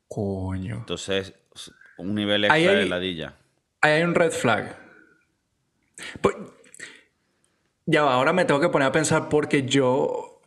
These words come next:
Speaker 1: a mí muchas veces me invitaron al restaurante a salir con
Speaker 2: Claro, lo que pasa es que tú es
Speaker 1: los
Speaker 2: diferente
Speaker 1: empleados.
Speaker 2: porque tú estás en la línea de las cocinas de chefs y los chefs tienen carte blanche.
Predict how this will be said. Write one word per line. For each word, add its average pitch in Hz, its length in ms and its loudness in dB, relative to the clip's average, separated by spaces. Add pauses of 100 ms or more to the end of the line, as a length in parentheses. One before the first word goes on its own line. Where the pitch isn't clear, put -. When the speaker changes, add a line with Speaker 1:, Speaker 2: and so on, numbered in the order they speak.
(200)
Speaker 1:
a 135 120 4
mí 127 140 2
muchas 127 340 2
veces 185 220 2
me 196 100 0
invitaron 131 560 0
al 165 140 0
restaurante 120 560 0
a 208 60 0
salir 127 340 0
con 143 300 0
Speaker 2:
Claro, 160 200 6
lo 143 60 6
que 131 40 2
pasa 135 160 2
es 160 40 0
que 180 60 0
tú - 140 -2
es 175 40 2
Speaker 1:
los - 120 4
Speaker 2:
diferente 143 260 2
Speaker 1:
empleados. 113 260 6
Speaker 2:
porque 135 140 2
tú 131 100 -2
estás 151 300 0
en 151 160 -2
la 131 100 2
línea 135 460 0
de 147 100 4
las 127 200 -2
cocinas 123 720 -2
de 104 140 -4
chefs 131 420 -2 (600)
y 147 80 -2
los 139 160 2
chefs 143 260 0
tienen 175 240 0
carte 156 380 0
blanche. 135 380 2